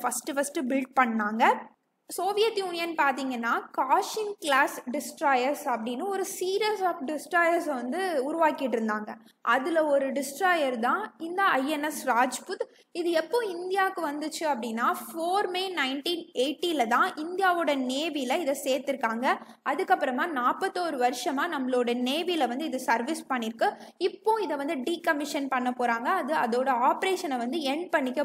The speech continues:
போகுது. இந்த செரமனி பாத்தீங்கன்னா, விசாகப்பட்டினத்துல இருக்கிற நாவல் டாக்யார்ட்ல வந்து இன்னைக்கு ட்வென்டி ஃபர்ஸ்ட் மே வந்து நடக்க போறதா சொல்லியிருக்காங்க. இன்னைக்கு இம்பார்ட்டன்டான ஆர்டிகல்ஸ் வந்து அவ்வளவுதான். இன்னொரு ஆர்டிகல் வந்து இருந்துச்சு, வந்தன் யோஜனா பத்தி கொடுத்திருந்தாங்க. Already நம்ம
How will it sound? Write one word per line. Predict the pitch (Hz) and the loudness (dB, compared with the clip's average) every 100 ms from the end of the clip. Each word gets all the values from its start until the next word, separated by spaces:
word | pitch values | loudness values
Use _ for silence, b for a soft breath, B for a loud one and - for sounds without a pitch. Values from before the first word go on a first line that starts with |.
| 277 | -2
போகுது. | 220 214 208 _ _ _ _ _ - | -4 -6 -10 _ _ _ _ _ -6
இந்த | 330 | -2
செரமனி | 320 285 359 370 320 | 0 0 0 -2 0
பாத்தீங்கன்னா, | 269 254 240 339 | 0 -2 -2 -2
விசாகப்பட்டினத்துல | 285 330 349 349 285 254 233 | -2 0 0 0 -2 -2 -2
இருக்கிற | 233 285 381 269 | 0 0 0 2
நாவல் | 269 320 359 277 | 2 2 0 2
டாக்யார்ட்ல | 254 254 240 226 220 | 2 0 0 0 -4
வந்து | 254 370 302 | -2 -4 -2
இன்னைக்கு | 285 262 240 | -4 -4 -4
ட்வென்டி | 269 277 320 | -4 -2 -2
ஃபர்ஸ்ட் | 339 339 294 | -2 -4 -6
மே | 254 320 | -4 -6
வந்து | 254 302 | -6 -4
நடக்க | 254 254 269 240 | -2 -2 -4 -4
போறதா | 214 220 254 - | -2 2 2 2
சொல்லியிருக்காங்க. | - 214 208 - 175 - - _ _ _ _ _ _ _ _ _ - 339 | 0 -4 -4 -4 -4 -6 -14 _ _ _ _ _ _ _ _ _ -8 -4
இன்னைக்கு | 415 403 415 | 0 2 2
இம்பார்ட்டன்டான | 330 330 330 311 311 330 277 | 6 6 6 4 6 6 6
ஆர்டிகல்ஸ் | 277 302 277 269 262 | 2 0 0 0 0
வந்து | 254 277 | 4 4
அவ்வளவுதான். | 233 277 247 240 381 - 339 | 4 0 0 2 2 0 -2
இன்னொரு | 403 403 339 | 2 6 6
ஆர்டிகல் | 339 339 311 294 | 4 2 -2 -2
வந்து | 285 302 | 0 0
இருந்துச்சு, | 262 254 - 392 302 | 0 -2 0 0 4
வந்தன் | 262 349 392 415 381 | 2 2 -2 -2 0
யோஜனா | 277 254 254 254 | -2 0 2 2
பத்தி | 247 285 285 | 2 -2 -4
கொடுத்திருந்தாங்க. | 247 285 262 233 233 330 277 | -4 -4 -2 -2 0 2 2
Already | 269 277 370 | 0 0 -2
நம்ம | 330 | -2